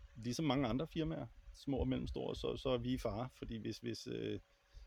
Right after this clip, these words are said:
hvis, hvis kunderne udebliver, så, så er, er der jo ikke noget produkt.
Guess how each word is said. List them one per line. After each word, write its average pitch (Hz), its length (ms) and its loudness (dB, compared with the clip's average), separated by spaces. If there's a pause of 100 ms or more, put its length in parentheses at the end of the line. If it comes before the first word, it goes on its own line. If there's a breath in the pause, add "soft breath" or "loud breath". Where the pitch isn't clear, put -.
(140 soft breath)
hvis, 113 320 -2
hvis 117 200 -2
kunderne 127 380 6
udebliver, 120 360 4
så, 120 220 -4
så - 120 -4
er, 113 140 2
er 110 240 2
der 151 80 2
jo 165 80 2
ikke 101 120 0
noget 117 140 -4
produkt. - 280 -8